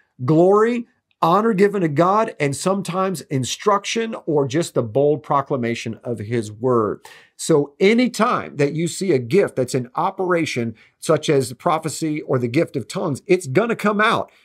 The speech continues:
in the prophetic realm, and that's exactly what is happening here.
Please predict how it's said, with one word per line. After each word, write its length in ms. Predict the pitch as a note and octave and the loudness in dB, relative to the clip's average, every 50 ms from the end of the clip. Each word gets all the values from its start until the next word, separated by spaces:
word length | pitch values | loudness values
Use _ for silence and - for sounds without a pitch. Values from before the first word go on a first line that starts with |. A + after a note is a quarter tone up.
| _ _ _ | _ _ _
in 120 | - D3 C#3+ | -2 0 0
the 40 | C#3 | 0
prophetic 600 | B2 - - C#3+ C3 - - G#3+ G3+ C3+ A#2 - | -2 -4 -4 -4 0 2 2 4 4 4 2 2
realm, 400 | C3+ D#3+ G3 G3 C#3 B2 A#2 A2+ - _ _ _ _ - | 2 2 4 4 4 2 0 -2 -6 _ _ _ _ -2
and 120 | B2+ B2 | 0 2
that's 180 | C3+ C3 - - | 2 2 0 -2
exactly 440 | A#2 A2 A#2+ C3 B2 A#2+ - B2 | -2 0 2 2 2 2 2 0
what 200 | A#2 A2+ A#2+ A#2 | 2 2 2 2
is 100 | A#2 A2+ | 2 0
happening 400 | - A2+ G2+ F#2+ - G2+ G#2+ G#2 | 0 -2 -2 -2 -4 -6 -6 -6
here. 360 | F#2+ G#2 A#2 A#2 A2 G2 D2+ | -4 0 2 2 2 2 -2